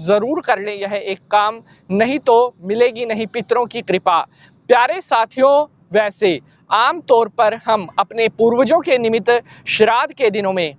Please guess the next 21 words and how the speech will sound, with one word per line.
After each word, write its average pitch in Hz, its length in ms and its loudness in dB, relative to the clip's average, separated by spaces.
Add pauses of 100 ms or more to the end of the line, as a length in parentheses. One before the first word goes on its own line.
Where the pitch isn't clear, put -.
भजन 214 340 -2
करते 220 360 0
हैं, 220 160 0
पूजा 208 320 0
पाठ 208 320 -2
करते 214 360 -2
हैं, 233 320 0 (300)
उनके 233 360 2
लिए 233 460 0 (220)
श्राद्ध 226 500 0
तर्पण 233 420 -4
इत्यादि 202 400 -2
करते 180 360 -2
हैं, 180 180 0
पिंडदान 226 500 0
करते 180 360 -6
हैं। 180 200 -2 (380)
लेकिन 220 640 2 (140)
फिर 403 160 4
भी 294 320 -2 (160)
क्या 277 160 2